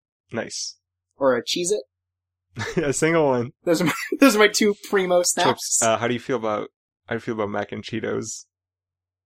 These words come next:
Speaker 1: How do you feel about mac and Cheetos?
Speaker 2: I've heard about the mac and Cheeto, and from what I understand, it is not a, um, it's not like a Cheeto filled with mac and cheese, like, it's not that consistency.
Speaker 1: Oh.
Speaker 2: Apparently it's, like, a very light,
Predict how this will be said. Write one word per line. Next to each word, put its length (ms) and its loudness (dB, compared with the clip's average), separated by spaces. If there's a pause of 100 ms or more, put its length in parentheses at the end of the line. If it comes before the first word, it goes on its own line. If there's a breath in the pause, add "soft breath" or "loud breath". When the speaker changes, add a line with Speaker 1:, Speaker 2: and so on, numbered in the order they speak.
(260)
Speaker 1:
How 100 0
do 60 4
you 60 -4
feel 140 0
about 160 -2
mac 180 -2
and 100 -10
Cheetos? 600 -6 (400)
Speaker 2:
I've 240 2
heard 220 4
about 200 2
the 60 0
mac 240 2
and 80 -2
Cheeto, 280 2
and 200 2 (260 soft breath)
from 340 0
what 160 4
I 160 4
understand, 560 2
it 100 0
is 220 2
not 540 0 (180)
a, 600 -2
um, 460 -10
it's 160 -2
not 200 2
like 180 0
a 80 -4
Cheeto 480 2
filled 340 0
with 140 0
mac 240 -2
and 100 -2
cheese, 260 -2
like, 100 -2
it's 80 -4
not 140 0
that 120 -4
consistency. 840 -2
Speaker 1:
Oh. 320 0 (560 loud breath)
Speaker 2:
Apparently 280 4
it's, 120 2
like, 120 2
a 160 4
very 380 4
light, 520 0